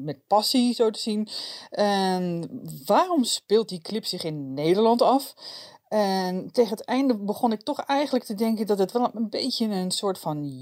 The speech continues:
jankliedje was. En de bottom line is: ik moet me gewoon afvragen: zou ik dit lied nog een keer willen horen? En het antwoord hierbij is nee. Dus voor mij is deze niet finale waardig.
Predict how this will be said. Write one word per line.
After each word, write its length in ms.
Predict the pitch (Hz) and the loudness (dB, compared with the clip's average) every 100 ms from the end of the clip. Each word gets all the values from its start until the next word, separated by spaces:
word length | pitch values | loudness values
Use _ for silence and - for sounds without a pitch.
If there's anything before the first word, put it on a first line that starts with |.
| 127 | 0
jankliedje 640 | 180 226 202 170 160 - | 4 4 2 -4 -6 -4
was. 320 | 151 156 - - - - - - | -2 -2 -2 -8 -12 -16 -18 -10
En 320 | - 208 202 190 | -2 0 2 2
de 60 | |
bottom 320 | 185 240 220 | 2 2 4
line 200 | 214 202 | 4 2
is: 280 | - 202 - - 175 - - | -2 -2 -2 -4 -14 -16 -10
ik 120 | 226 | -4
moet 140 | 220 190 | -2 0
me 80 | |
gewoon 200 | 190 202 | 2 2
afvragen: 580 | 175 208 208 254 185 180 - | 2 2 4 6 4 -4 -2
zou 260 | 359 311 | 4 4
ik 60 | 220 | 4
dit 160 | 208 | -2
lied 180 | 180 165 | -4 -6
nog 220 | 165 202 | 2 2
een 80 | 247 | 2
keer 200 | 269 277 | -2 -2
willen 180 | 277 269 | 0 2
horen? 400 | 262 269 269 277 | 2 2 0 -4
En 100 | 277 | -6
het 100 | 277 | -2
antwoord 300 | 208 202 196 | -2 -2 -4
hierbij 400 | 185 165 160 165 | -4 0 0 0
is 240 | 143 143 - | -4 -6 -6
nee. 640 | 143 143 156 202 175 143 - - - | -10 -8 0 4 4 2 -10 -20 -20
Dus 120 | - - | -16 -8
voor 100 | 165 | 2
mij 200 | 180 170 | 2 2
is 80 | |
deze 380 | 160 165 160 151 - | 0 -2 -2 -6 -6
niet 380 | 160 208 233 - | -2 -2 -2 -8
finale 480 | - 190 160 156 165 | -14 -10 -4 -2 0
waardig. 580 | 147 131 131 180 - | 0 -2 -4 -8 -14